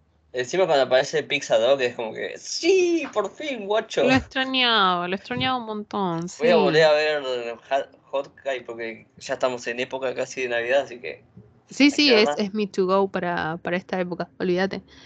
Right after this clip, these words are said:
Speaker 1: Y,
Speaker 2: Pero
Speaker 1: mm,
Speaker 2: está, está muy bien hecha toda esa escena también del reclutamiento, que sea ella, me pareció muy lindo.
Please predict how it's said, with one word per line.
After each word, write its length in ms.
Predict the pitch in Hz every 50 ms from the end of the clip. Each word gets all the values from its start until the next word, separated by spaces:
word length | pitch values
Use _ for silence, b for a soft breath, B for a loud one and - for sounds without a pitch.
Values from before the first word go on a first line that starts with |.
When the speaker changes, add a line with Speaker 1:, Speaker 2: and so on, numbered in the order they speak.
| B B B
Speaker 1:
Y, 200 | 269 269 262 127
Speaker 2:
Pero 280 | 214 208 208 214 208
Speaker 1:
mm, 20 | 202 233
Speaker 2:
está, 440 | 226 220 214 202 202 262 269 277 254
está 220 | 240 - - 277
muy 160 | 285 311 311
bien 140 | 294 277 262
hecha 260 | 269 269 - 294 262
toda 180 | 240 247 254 262
esa 200 | 254 - - 233
escena 280 | 220 - 240 240 247 233
también 260 | 214 202 202 208 214
del 120 | 220 208
reclutamiento, 800 | 202 196 180 180 185 175 165 170 165 185 196 202 208 208 196 190
que 80 | - -
sea 340 | - - 208 196 185 180 180
ella, 220 | 190 - - 196
me 100 | 180 160
pareció 540 | - 151 - - - 180 180 180 175 165 156
muy 300 | 156 160 170 180 190 185
lindo. 600 | 185 190 202 220 220 214 214 214 202 202 233